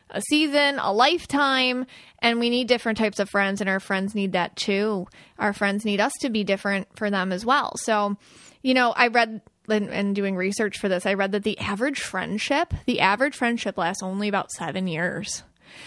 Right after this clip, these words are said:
So what happens a lot is when we're on our, our spiritual awakenings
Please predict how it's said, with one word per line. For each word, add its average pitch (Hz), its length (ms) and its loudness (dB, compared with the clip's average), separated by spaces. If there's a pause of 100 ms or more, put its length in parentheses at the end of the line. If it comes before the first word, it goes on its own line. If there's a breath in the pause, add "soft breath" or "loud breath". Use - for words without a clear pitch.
(160 loud breath)
So 240 420 4 (240 loud breath)
what 240 160 6
happens 240 380 2
a 220 80 6
lot 196 240 2
is 196 100 -4
when 190 140 -2
we're 180 100 0
on 185 180 0
our, 170 220 0 (240 soft breath)
our 208 140 -10 (160)
spiritual 196 680 0
awakenings 185 880 -2